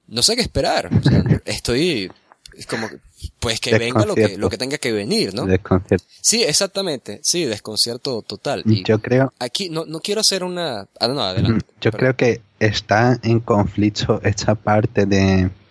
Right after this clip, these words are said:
Speaker 2: de revisionismo por parte de Chris, de Joseph, por parte de Vampiro, con el resto de bookers de, de triple A, y creo que por eso hay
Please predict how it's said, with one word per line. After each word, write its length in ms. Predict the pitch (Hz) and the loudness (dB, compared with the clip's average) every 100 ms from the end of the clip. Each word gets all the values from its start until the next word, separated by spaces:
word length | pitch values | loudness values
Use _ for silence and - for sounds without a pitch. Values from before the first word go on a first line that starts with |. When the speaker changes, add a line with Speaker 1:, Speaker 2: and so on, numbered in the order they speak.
| _ _ - - _ | _ _ -20 -20 _
Speaker 2:
de 160 | 101 107 | 0 2
revisionismo 760 | 104 95 98 - 95 98 113 | 2 2 0 2 2 2 2
por 180 | 107 104 | 2 0
parte 300 | - 104 - | 2 0 0
de 80 | 95 | -2
Chris, 340 | 98 110 104 | 0 0 0
de 160 | - 95 | 0 0
Joseph, 500 | 98 101 104 - 95 - | 2 2 2 0 -2 -2
por 120 | 95 | -4
parte 340 | 95 95 92 101 | 0 -2 0 0
de 40 | |
Vampiro, 580 | 95 90 - 90 107 - - _ _ - - | 2 0 2 2 2 0 -6 _ _ -14 -2
con 460 | 92 95 95 95 - | 2 4 4 2 2
el 300 | 95 95 92 | 2 4 4
resto 400 | 101 101 - 113 | 2 2 0 2
de 200 | 98 90 | 2 2
bookers 500 | 95 104 110 92 - | 0 2 0 0 0
de, 440 | 98 95 92 92 | 2 4 4 4
de 140 | 95 92 | 2 2
triple 360 | 98 98 95 | 2 2 2
A, 160 | 95 110 - - | 2 0 -6 -20
y 60 | - | -8
creo 240 | - 107 | -2 0
que 100 | 117 | 0
por 160 | 127 107 | 2 0
eso 220 | 110 - | 0 0
hay 260 | 110 113 | 0 -2